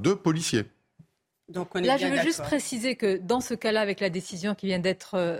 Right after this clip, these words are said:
Speaker 3: euh, annoncée, c'est une... Euh... Euh, comment dire, c'est, euh, il va aller directement en prison, hein.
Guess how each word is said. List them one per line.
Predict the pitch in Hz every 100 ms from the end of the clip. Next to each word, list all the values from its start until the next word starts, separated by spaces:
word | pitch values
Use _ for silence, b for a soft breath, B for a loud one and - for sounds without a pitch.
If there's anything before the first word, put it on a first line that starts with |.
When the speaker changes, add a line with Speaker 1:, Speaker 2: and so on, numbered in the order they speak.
| 180
Speaker 3:
euh, | 175 170
annoncée, | 190 185 190 196
c'est | - 190 -
une... | 208 190
Euh... | 180 180 170 165 160 b b b b b -
Euh, | 170 165 156
comment | 214 202
dire, | 190 190
c'est, | - 196 - 202
euh, | 185 180 - - - - - -
il | 226
va | 208
aller | 214
directement | 220 226 208 208 233
en | 202
prison, | - 262 185 147
hein. | 202